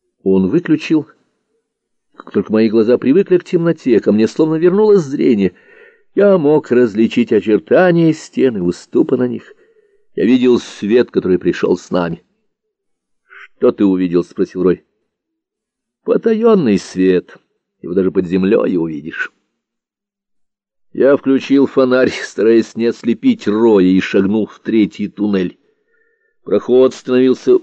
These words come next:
уже, под ногами все чаще попадались камни. Мы шли один за другим. Вот еще поворот, и впереди забрезжил свет.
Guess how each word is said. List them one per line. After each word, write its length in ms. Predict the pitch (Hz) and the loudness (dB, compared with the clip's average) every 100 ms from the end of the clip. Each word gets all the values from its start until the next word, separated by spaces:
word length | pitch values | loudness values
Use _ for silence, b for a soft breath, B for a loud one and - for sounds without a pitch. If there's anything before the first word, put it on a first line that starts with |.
| - | 0
уже, 400 | 113 98 87 87 | -2 -2 -2 -4
под 220 | - 95 | -2 -4
ногами 340 | 98 101 107 | -2 -2 -2
все 220 | 98 - 104 | -4 -6 -6
чаще 560 | - 117 117 107 - | -4 -2 -2 -4 -12
попадались 560 | - - 98 104 101 _ | -6 -4 0 0 -2 _
камни. 460 | - 98 90 87 b b b b | -2 -2 -2 -8 b b b b
Мы 160 | 98 101 | -8 -8
шли 480 | - 92 95 85 b b b b | -8 -2 0 -2 b b b b
один 380 | - 85 82 87 | -4 -2 -2 -2
за 100 | 82 | -2
другим. 420 | 80 80 80 76 - _ _ _ _ _ | -4 -4 -4 -6 -10 _ _ _ _ _
Вот 240 | - - 101 | -4 -2 -2
еще 360 | 92 - 117 | -4 -2 -2
поворот, 440 | 104 104 104 98 - | 0 0 2 0 -4
и 100 | 95 | -10
впереди 340 | - 104 135 | -6 -4 -2
забрезжил 460 | 135 139 165 147 170 | -2 0 0 0 -2
свет. 600 | - - 131 95 - | -4 -2 0 0 -2